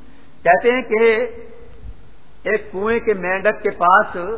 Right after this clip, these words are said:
سمندر کا مینڈک چلا گیا۔ جب یہ سمندر کا مینڈک کنویں کے مینڈک کے پاس پہنچا تو کنویں کے مینڈک نے دیکھا کہ یہ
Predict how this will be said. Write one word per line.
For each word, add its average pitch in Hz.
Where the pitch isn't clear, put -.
سمندر 196
کا 202
مینڈک 165
چلا 160
گیا۔ 180
جب 160
یہ 196
سمندر 165
کا 190
مینڈک 170
کنویں 202
کے 214
مینڈک 170
کے 208
پاس 190
پہنچا 170
تو 165
کنویں 185
کے 196
مینڈک 160
نے 180
دیکھا 143
کہ -
یہ 175